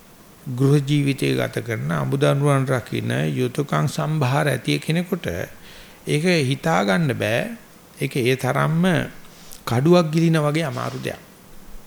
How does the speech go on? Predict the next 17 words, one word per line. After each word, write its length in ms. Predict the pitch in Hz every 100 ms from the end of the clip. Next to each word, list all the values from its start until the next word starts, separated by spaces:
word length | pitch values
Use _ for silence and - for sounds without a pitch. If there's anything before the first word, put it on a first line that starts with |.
| - - - - - -
නමුත් 220 | 156 151
භාවනා 540 | 139 131 175 208 202
කරන්න 280 | 170 160 139
ආවට 360 | 127 127 131 123
පස්සේ 800 | 131 131 - 208 90 85 107 - - - - - - - -
මේක 300 | 139 156 151
අකමැති 580 | - - 127 143 147
උනත් 180 | 156 147
කැමැති 280 | 143 135 135
උනත් 160 | 175 -
සමහරලාට 520 | 139 139 143 151 147
මේකට 300 | 139 143 135
අපි 160 | 135 127
පත් 240 | - -
කෙනවා, 480 | - 165 92 95 151
පත් 300 | - - -
කරනවා. 560 | 180 156 110 87 107